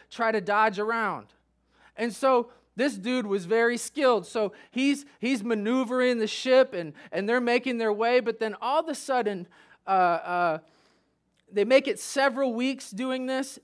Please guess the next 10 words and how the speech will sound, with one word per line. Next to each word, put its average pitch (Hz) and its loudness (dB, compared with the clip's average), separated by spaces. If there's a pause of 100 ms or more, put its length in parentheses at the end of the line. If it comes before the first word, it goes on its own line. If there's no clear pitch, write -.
But 208 -4
all 226 2
of 302 -2
a 330 -4
sudden 226 -2
on 202 -6
January 208 -4
eighteenth, 190 -10 (1200)
nineteen 202 -4
fourteen, 190 -6